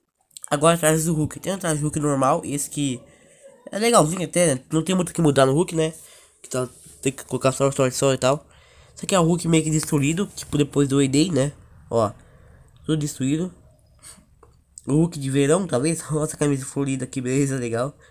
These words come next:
Top, interessante. O Hulk agiota, né? Hulk Joe Fixit, que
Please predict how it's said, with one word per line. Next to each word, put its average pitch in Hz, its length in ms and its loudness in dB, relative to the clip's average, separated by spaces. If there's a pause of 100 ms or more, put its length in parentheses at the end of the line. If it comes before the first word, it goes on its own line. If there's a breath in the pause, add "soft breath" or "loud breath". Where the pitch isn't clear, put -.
(160 soft breath)
Top, 120 200 -2
interessante. 123 520 -8 (500 soft breath)
O 160 100 2
Hulk 190 200 0 (300)
agiota, 147 480 4
né? 139 60 0
Hulk 135 540 -2
Joe 165 220 4
Fixit, 214 480 -6
que - 220 -14